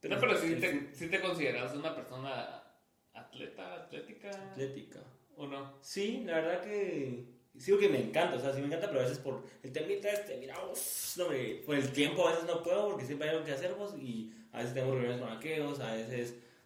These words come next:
Speaker 2: eh, tengo que ir a, no sé, hacer un mandado, lo que sea, vos sabes que con lo del,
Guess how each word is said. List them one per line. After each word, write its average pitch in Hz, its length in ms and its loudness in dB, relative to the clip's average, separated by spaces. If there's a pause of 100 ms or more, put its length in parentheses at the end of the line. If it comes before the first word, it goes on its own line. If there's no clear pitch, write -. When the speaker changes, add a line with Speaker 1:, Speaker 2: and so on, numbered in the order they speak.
(160)
Speaker 2:
eh, 104 800 -2 (720)
tengo 139 240 4
que 135 120 -2
ir 120 260 2
a, 120 240 0
no 117 120 -4
sé, - 120 -6
hacer 123 140 -6
un 123 80 -2
mandado, 165 500 2
lo 139 120 4
que 123 100 -2
sea, 160 340 2
vos 131 140 2
sabes 127 160 2
que - 60 -12
con 123 200 -2
lo 110 80 -4
del, 107 360 -4